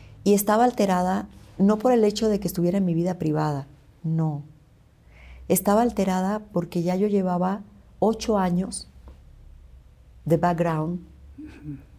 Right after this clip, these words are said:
lidiando con este tipo de asuntos en donde se han metido hasta mi casa,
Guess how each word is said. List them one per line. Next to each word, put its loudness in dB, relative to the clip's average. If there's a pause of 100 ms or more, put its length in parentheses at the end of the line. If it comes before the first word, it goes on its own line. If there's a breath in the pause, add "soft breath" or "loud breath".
(220)
lidiando 4
con 0
este -4
tipo -2
de 2
asuntos -4 (460)
en 0
donde 2
se -2
han 2
metido 0
hasta -6
mi -2
casa, -6